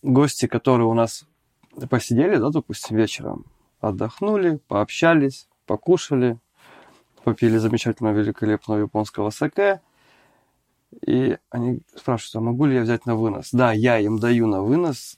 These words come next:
но, опять же, не все позиции, в зависимости от того, какой это продукт. Допустим, гребешка я им не дам, суши, к примеру, с гребешком, да, либо фута с гребешком, тот же даже сашими. Они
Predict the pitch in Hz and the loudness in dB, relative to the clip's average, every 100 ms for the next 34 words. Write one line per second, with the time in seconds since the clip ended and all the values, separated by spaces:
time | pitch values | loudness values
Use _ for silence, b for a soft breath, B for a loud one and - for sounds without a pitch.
0 | - 123 131 123 - 139 135 113 117 - | -4 2 4 4 2 0 2 0 -2 0
1 | 123 - 104 113 - 92 107 110 113 113 | 0 0 -4 -4 -4 -8 -2 -2 0 -4
2 | - 120 117 113 - 117 - 82 98 98 | -2 -2 -2 -4 0 -2 -2 -8 -4 -4
3 | 95 90 113 - 110 110 110 110 - 135 | -4 -4 -4 -4 -4 0 0 0 0 2
4 | 107 123 113 98 98 95 - - 117 - | 4 4 2 0 -4 -4 -12 -4 -4 -4
5 | - 104 95 87 90 95 95 - - 98 | -8 -4 -4 -4 -4 -4 -6 -8 -8 -4
6 | 101 90 98 98 104 - 95 95 92 92 | -4 -4 -6 -8 -10 -8 -6 -4 -4 -6
7 | - 98 B B B B B - 113 113 | -6 -8 B B B B B -2 0 2
8 | 110 101 - 113 - 110 101 - B B | 0 -2 -4 -4 -2 0 0 -4 B B
9 | B 120 123 139 135 | B 4 6 6 4